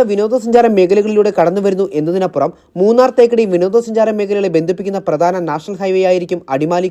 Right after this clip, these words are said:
കുമളി ദേശീയപാത. ആദ്യഘട്ടത്തിൽ സ്ഥലമെടുപ്പടക്കമുള്ള നടപടികൾ നടത്തും. ഇതിനായി മാത്രം നാനൂറ്റി എൺപത്തിനാല് കോടി രൂപയാണ് ചെലവാക്കുക. പദ്ധതി പൂർത്തീകരണത്തിനായി എണ്ണൂറ് കോടിയോളം രൂപയാണ്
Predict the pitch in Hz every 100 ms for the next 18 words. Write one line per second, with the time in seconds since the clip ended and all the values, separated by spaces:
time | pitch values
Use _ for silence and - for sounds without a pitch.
0 | 185 175 160 - 131 131 131 123 120 147
1 | - _ _ _ - 175 208 247 240 240
2 | 240 233 165 170 208 220 214 214 208 196
3 | 170 170 185 170 123 120 135 156 - _
4 | _ 143 160 165 190 185 180 175 156 147
5 | 156 185 190 156 143 180 185 185 175 170
6 | 175 170 175 156 - 135 127 123 131 151
7 | 156 _ _ - 208 247 254 233 190 185
8 | 226 226 220 220 208 180 160 180 214 208
9 | 208 208 208 202 196 196